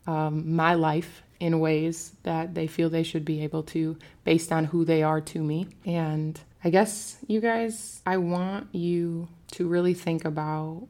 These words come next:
are you putting yourself first? Are you putting yourself last when you're people-pleasing someone? The next time someone asks you to do something and you immediately have a gut reaction to say no, say no. If it really truly does not align with how you feel, say no. And if that person gets upset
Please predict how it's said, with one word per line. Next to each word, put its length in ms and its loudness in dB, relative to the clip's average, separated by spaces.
are 100 0
you 120 4
putting 300 0
yourself 360 -2
first? 280 -4
Are 100 -4
you 140 0
putting 300 -2
yourself 440 -4
last 540 -6
when 160 -2
you're 120 0
people-pleasing 680 -4
someone? 380 -8
The 80 0
next 180 2
time 160 0
someone 260 -2
asks 340 -2
you 80 2
to 80 2
do 160 2
something 560 -4
and 160 2
you 100 6
immediately 480 2
have 180 -2
a 40 0
gut 200 -4
reaction 460 -2
to 100 -6
say 220 -2
no, 360 -2
say 280 0
no. 300 -4
If 100 2
it 80 6
really 320 4
truly 440 2
does 280 0
not 220 0
align 460 -2
with 120 -4
how 120 0
you 160 2
feel, 260 -4
say 260 -4
no. 420 -4
And 140 4
if 80 -2
that 160 2
person 240 -2
gets 160 0
upset 520 -4